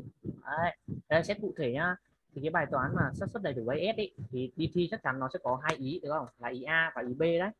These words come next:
Thì ý A chúng ta áp dụng công thức xác suất đầy đủ, còn ý B thì chúng ta sẽ áp dụng công thức Bayes. Ok không nào? Đấy,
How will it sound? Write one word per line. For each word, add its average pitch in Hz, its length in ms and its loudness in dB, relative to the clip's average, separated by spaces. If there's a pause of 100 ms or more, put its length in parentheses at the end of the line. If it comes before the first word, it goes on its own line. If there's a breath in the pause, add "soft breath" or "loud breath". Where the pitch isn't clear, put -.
(280)
Thì - 180 -4
ý 143 100 0
A 180 380 4
chúng 135 100 -14
ta 147 80 2
áp 175 220 0
dụng 190 160 -4
công 170 120 -4
thức 208 140 -4 (400)
xác 185 120 -4
suất 208 100 -2
đầy 151 140 4
đủ, 117 280 0 (340)
còn 135 100 -2
ý 139 100 2
B 147 80 -2
thì 170 320 2
chúng 127 200 0
ta 151 260 4
sẽ 196 60 0
áp 196 60 -4
dụng 180 200 -4
công 160 120 -4
thức 202 160 -6
Bayes. 170 260 2 (300)
Ok 139 80 -14
không 156 140 0
nào? 127 160 2 (300)
Đấy, 151 280 2